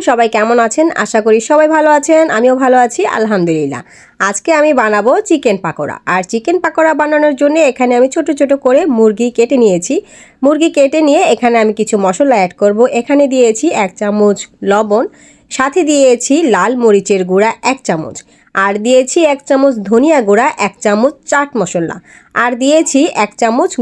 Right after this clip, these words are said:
গোলমরিচের গুঁড়া, আর দিয়ে দিচ্ছি এক চামচ আদা রসুন বাটা। এখন দিয়ে দিলাম একটা ডিম। এখন ভালো করে মাখিয়ে নিতে হবে। আমি মাংসগুলো ভালো করে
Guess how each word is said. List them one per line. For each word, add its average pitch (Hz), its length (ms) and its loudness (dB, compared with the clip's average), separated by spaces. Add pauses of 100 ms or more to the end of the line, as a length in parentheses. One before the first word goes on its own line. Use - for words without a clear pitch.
গোলমরিচের 208 640 0
গুঁড়া, 143 180 -6 (420)
আর 294 180 0 (100)
দিয়ে 311 200 2
দিচ্ছি 302 320 0 (220)
এক 240 60 -6 (100)
চামচ 269 320 0 (280)
আদা 247 180 0
রসুন 262 340 2 (240)
বাটা। 190 260 -4 (460)
এখন 330 160 0 (100)
দিয়ে 302 220 4
দিলাম 277 260 2 (320)
একটা 269 280 -4 (180)
ডিম। 254 220 4 (540)
এখন 349 160 2 (140)
ভালো 302 360 2 (120)
করে 285 160 2 (100)
মাখিয়ে 214 340 -2
নিতে 233 240 0
হবে। 247 240 2 (960)
আমি 311 180 0 (100)
মাংসগুলো 294 500 2 (180)
ভালো 240 280 2
করে 277 140 2